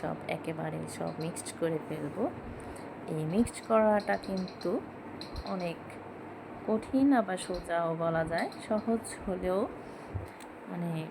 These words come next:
মিক্সড করাটা একটু কষ্ট হয়ে যায়, সেজন্য আমি অনেক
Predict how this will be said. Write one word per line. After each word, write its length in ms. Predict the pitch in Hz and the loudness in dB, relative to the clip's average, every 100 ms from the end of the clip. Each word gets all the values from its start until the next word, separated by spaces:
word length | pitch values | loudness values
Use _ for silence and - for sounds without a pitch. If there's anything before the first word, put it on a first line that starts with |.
| - 208 | -4 0
মিক্সড 260 | 233 - - | 0 -2 0
করাটা 320 | 196 180 175 | 2 4 2
একটু 260 | 160 - 165 170 | -4 -4 -6 -4
কষ্ট 260 | 175 170 - 185 | -2 -4 -2 0
হয়ে 200 | 185 156 156 160 | 2 2 0 0
যায়, 180 | 190 294 - | 0 -2 -6
সেজন্য 360 | 180 180 175 170 | -10 -6 -2 0
আমি 120 | 165 165 | 0 0
অনেক 140 | 165 | -2